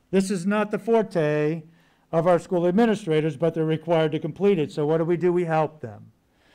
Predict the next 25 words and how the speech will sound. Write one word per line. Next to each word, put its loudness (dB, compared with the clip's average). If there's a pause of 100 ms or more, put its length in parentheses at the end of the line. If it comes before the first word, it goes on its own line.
(320)
We 0
assist -2
them -4
by, -2
by -4
providing 0
them -4
a -6
reference -6
guide 0
and -2
support -8
material -4
so -8
they -4
can -10
complete -6
it. -10 (800)
It's -6
really 2
important -2
we -4
do -4
this -4
well, -6